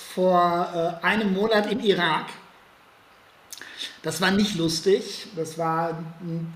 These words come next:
gar nicht lustig, aber lustig war, äh, wir waren wegen der Sicherheitsbedenken eigentlich ständig in irgendwelchen gepanzerten Autos oder mit Polizisten zusammen und das war alles nicht schön.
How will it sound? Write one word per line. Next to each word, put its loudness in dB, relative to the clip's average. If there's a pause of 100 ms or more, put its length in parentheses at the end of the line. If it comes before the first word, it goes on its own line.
gar 2
nicht -4
lustig, -6
aber 2
lustig 0
war, -4 (500)
äh, 2
wir 2
waren 4
wegen 4
der 4
Sicherheitsbedenken 2
eigentlich 0
ständig 0
in 0
irgendwelchen 2
gepanzerten -2
Autos 2
oder -2
mit -4 (540)
Polizisten 0
zusammen 0
und -6
das -4
war 0 (640)
alles 6
nicht -4
schön. 4